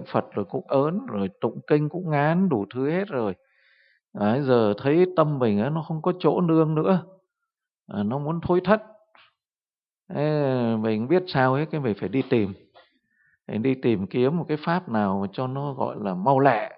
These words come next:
nó chứng mau. À, gọi là tu ít ngày mà chứng liền. Đó, rồi mình mới tìm pháp môn này, tìm pháp môn kia, nó, nó mới thành tà hết. À, nó thành tà đạo hết là như vậy.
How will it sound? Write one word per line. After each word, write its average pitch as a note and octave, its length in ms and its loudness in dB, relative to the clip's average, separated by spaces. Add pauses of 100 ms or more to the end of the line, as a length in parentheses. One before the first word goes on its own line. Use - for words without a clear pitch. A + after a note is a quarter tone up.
(280)
nó D3 140 -6
chứng E3 280 0
mau. C3+ 280 0 (600)
À, G#2+ 300 0 (840)
gọi - 180 -6
là G#2+ 200 2 (100)
tu C3+ 440 2 (160)
ít A3 220 0
ngày G#2+ 460 2
mà G#2 100 -2
chứng D#3 260 0
liền. A2+ 280 6 (840)
Đó, C3+ 340 0
rồi A#2 240 0
mình G#2 220 2
mới D3+ 420 2
tìm A2+ 320 4
pháp F3+ 320 0
môn D3+ 300 2
này, G2+ 160 2
tìm F#2 380 0
pháp - 220 2
môn D3+ 320 2
kia, D3+ 260 6 (100)
nó, G#2 180 -2
nó D#3 120 -6
mới E3 160 0
thành G#2+ 180 -2
tà G2+ 260 2
hết. B2+ 200 -2 (1800)
À, - 140 -14 (500)
nó E3+ 60 0
thành B2+ 180 4
tà G#2+ 200 4
đạo A2 260 4
hết F3+ 180 -2
là B2 100 0
như A2 160 -2
vậy. A#2 180 -2